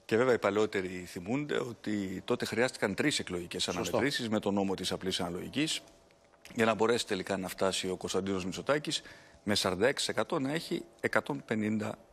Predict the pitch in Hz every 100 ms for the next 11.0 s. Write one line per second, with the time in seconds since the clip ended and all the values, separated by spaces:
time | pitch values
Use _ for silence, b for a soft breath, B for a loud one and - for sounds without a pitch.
0 | - - 98 95 98 - - 95 92 90
1 | 92 - - - - B B B B B
2 | B B - - - 110 107 117 110 107
3 | 107 - 104 95 98 98 92 90 90 90
4 | 90 90 85 85 - 123 147 147 B B
5 | B B B _ - 110 104 98 98 -
6 | 101 95 92 - 156 156 - 98 101 147
7 | 147 - - 101 95 104 101 95 92 95
8 | 92 90 - 98 90 87 - 120 - 143
9 | 120 101 107 101 - 107 95 - 101 104
10 | 110 - 92 - - - - 151 - -